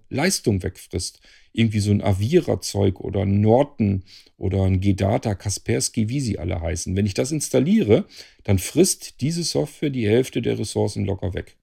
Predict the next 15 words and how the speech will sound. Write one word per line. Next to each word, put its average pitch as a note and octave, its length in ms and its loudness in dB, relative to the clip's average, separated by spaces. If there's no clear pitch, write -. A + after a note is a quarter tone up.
Kann F#2+ 140 0
man G2 120 2
sich G2+ 200 -2
im F2+ 100 -4
Taskmanager G2+ 680 -4
alles F2+ 200 -2
angucken, C#3 520 -2
wie G#2 180 0
einem G2+ 180 4
die F#2 120 4
Leistung F#2+ 600 0
dieser B2 220 -4
Geräte G#2+ 460 -4
weggefuttert - 680 -6
wird. - 200 -18